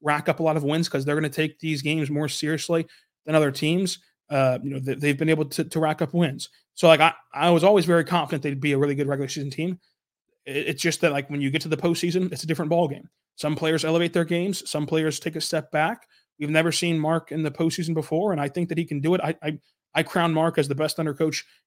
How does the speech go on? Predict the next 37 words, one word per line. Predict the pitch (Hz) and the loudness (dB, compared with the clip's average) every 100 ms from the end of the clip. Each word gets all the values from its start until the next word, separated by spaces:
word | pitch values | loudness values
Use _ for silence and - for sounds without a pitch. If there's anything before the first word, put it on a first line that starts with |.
| _ | _
in | 151 | 0
Thunder | 156 160 | 0 2
history | 165 165 151 - _ _ | 0 0 0 -2 _ _
in | 147 135 | -6 0
January | 156 175 160 151 151 147 | 4 4 4 4 2 2
of | |
his | 139 | 0
first | - 160 139 | -2 -2 0
season, | 180 170 147 | -2 -2 0
which | 135 - | -2 0
didn't | 160 - | -2 -2
start | 165 160 | -2 -4
until | 143 156 | -2 -4
December | 139 160 151 147 - _ _ _ | -2 -2 0 0 -2 _ _ _
twenty-second. | - 170 135 170 - - - | -2 0 2 2 0 -4 -18
So, | - 156 | -4 2
like, | 139 139 135 _ _ _ _ | 4 2 -2 _ _ _ _
you | |
know, | 135 | -8
Mark | 135 165 165 | 2 2 2
is | 147 | -2
clearly, | - 175 180 175 | -2 2 4 4
in | 160 | 4
a | |
way, | 160 156 147 | 4 4 2
an | 139 | 0
impressive | 135 165 156 135 | 0 -2 -2 -2
coach, | - 160 156 139 | 0 0 0 -4
and, | 135 | -6
and | 139 131 131 | -4 -2 0
I | 143 | -2
think | 165 143 | -2 0
that | 151 135 - _ _ 143 | 0 0 -6 _ _ _
the, | 143 131 | 0 0
the | 127 135 | 0 -2
verdict | 127 165 165 165 | 2 2 2 -2
is, | 135 | -6